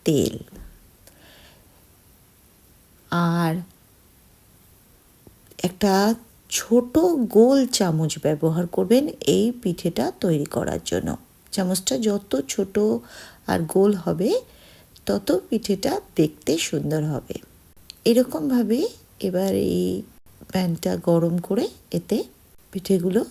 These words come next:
দিয়ে দিন। খুব বেশি তেলের ব্যবহার কিন্তু এখানে করবেন না। কয়েনের মতো গোল গোল দেখতে হয় বলে এই পিঠেটাকে বলা হয়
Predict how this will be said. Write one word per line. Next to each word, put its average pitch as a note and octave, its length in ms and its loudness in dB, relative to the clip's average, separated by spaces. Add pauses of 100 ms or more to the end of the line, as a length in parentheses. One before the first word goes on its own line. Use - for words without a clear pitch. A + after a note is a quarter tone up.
(300)
দিয়ে D3 280 4
দিন। G2 200 -2 (540)
খুব - 180 -8
বেশি B3+ 300 2
তেলের B3 420 4
ব্যবহার G#3 460 4
কিন্তু A3 320 0
এখানে C4 340 2 (160)
করবেন - 440 0
না। - 140 -2 (400)
কয়েনের A#3 520 2
মতো D4 340 -2 (480)
গোল G3 200 -2 (140)
গোল A3 140 4 (160)
দেখতে F#3 320 -2
হয় A#3+ 260 0
বলে G3 300 2 (580)
এই G3 100 0
পিঠেটাকে G3 600 -4
বলা E3+ 360 0
হয় A3+ 180 -4